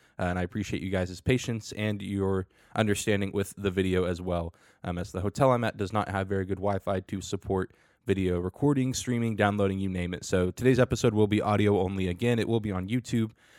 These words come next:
um, with just a Locked On Stars logo thrown up, but then we should be back to normal on Monday. But thank you guys again for stopping by and making us your first listen of the day.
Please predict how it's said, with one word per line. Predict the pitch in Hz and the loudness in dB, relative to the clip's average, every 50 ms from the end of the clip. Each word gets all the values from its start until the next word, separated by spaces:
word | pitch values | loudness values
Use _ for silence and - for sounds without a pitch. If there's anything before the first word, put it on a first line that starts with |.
| - - _ - | -20 -18 _ -2
um, | 92 90 87 85 90 87 - | 0 0 0 0 -2 -6 -4
with | 95 95 90 - _ | -4 -4 -4 -4 _
just | - - 92 - - - | -12 -10 -10 -8 -4 -2
a | 87 87 | -2 0
Locked | 87 95 95 92 - - | 0 0 -2 -2 -2 -2
On | 98 90 | -4 -4
Stars | - - - 95 90 - | -2 -2 -2 -2 -2 0
logo | 104 104 104 101 107 | 0 0 2 2 0
thrown | 98 - 104 101 | 0 0 -2 -2
up, | 98 - | -4 -6
but | - | -6
then | - 101 | -6 -4
we | 101 | -4
should | 101 - - 147 147 131 | -4 -2 -2 -2 -2 0
be | 127 143 | -2 -2
back | 110 104 101 101 - | 2 4 4 2 2
to | - - | -2 -4
normal | 95 90 92 90 90 90 90 - _ _ - - _ _ _ - | -4 -2 -2 0 -2 -2 -4 -6 _ _ -20 -20 _ _ _ 0
on | 95 92 92 90 92 - | 2 2 2 2 0 -4
Monday. | - 87 87 90 92 95 95 87 87 85 82 | -6 -4 -2 0 0 2 2 2 2 2 2
But | 85 - - | -2 -2 -2
thank | - 117 117 - | -2 -2 -2 -4
you | 123 | 0
guys | 110 113 107 107 104 - | 2 4 4 4 4 2
again | - 104 98 - 104 101 95 | -2 -6 -4 -4 -4 -4 -2
for | - 104 | -2 -4
stopping | 98 - 113 110 - - 107 | -2 0 0 0 0 0 0
by | 104 104 107 104 | 2 2 2 2
and | - 104 104 | 0 -2 -2
making | 101 110 113 - 127 120 | -2 -2 -2 -2 0 0
us | 120 113 - | 0 0 0
your | 123 120 117 | 0 0 0
first | - - - 131 131 123 - - - | 0 2 4 4 4 4 2 -2 -6
listen | - 120 120 110 - - - - | -4 -2 -2 -2 -2 -2 -4 -2
of | - 104 104 92 98 | 0 0 0 0 -2
the | 90 | -8
day. | 90 - 117 123 127 127 123 | 0 2 4 4 4 4 2